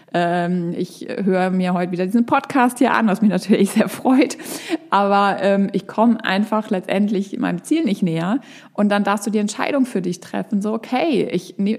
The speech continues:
ne, hab das jetzt erkannt und jetzt treffe ich eben die Entscheidung, dass ich mir Unterstützung suche, so zum Beispiel. Oder du triffst halt die Entscheidung, okay, heute Abend, anstatt eine, ähm, Serie zu schauen beispielsweise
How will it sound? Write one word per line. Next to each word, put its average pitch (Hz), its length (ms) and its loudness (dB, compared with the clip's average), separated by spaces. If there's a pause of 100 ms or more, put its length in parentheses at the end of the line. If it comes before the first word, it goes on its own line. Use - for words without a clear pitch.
(120)
ne, 277 280 2
hab - 360 -10
das 196 200 -2
jetzt 196 220 -4
erkannt 247 520 0
und 208 120 0
jetzt 196 240 -4
treffe 214 180 -2
ich 208 80 -4
eben 196 180 -2
die 202 80 -2
Entscheidung, 202 440 -2
dass 202 100 -4
ich 196 120 -2
mir 196 100 0
Unterstützung 185 880 -4
suche, - 460 -10
so - 320 -8 (320)
zum 196 180 2
Beispiel. 180 500 0 (360)
Oder 190 200 2
du 202 100 0
triffst 202 340 -4
halt 202 140 0
die 196 60 0
Entscheidung, 190 720 -2
okay, 196 280 -2
heute 185 340 -2
Abend, 214 480 0 (460)
anstatt 180 380 -4
eine, 180 260 -2
ähm, 175 380 0
Serie 233 420 2
zu 233 140 -4
schauen 220 340 0
beispielsweise 214 880 -2